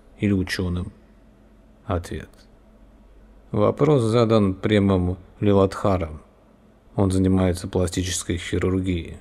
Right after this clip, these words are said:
поэтому такой вопрос. Запомните,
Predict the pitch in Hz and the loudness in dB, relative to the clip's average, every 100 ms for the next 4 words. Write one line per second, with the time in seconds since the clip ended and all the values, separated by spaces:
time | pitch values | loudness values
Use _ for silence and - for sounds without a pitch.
0 | - - - - 92 90 98 90 85 87 | -20 -20 -6 2 2 2 0 -2 -2 -2
1 | 87 87 87 87 - - - _ - - | -2 -4 -6 -8 -10 -14 -18 _ -20 -20
2 | - - - 101 110 113 113 92 85 - | -20 -14 -6 -2 0 2 2 2 0 -6
3 | - | -10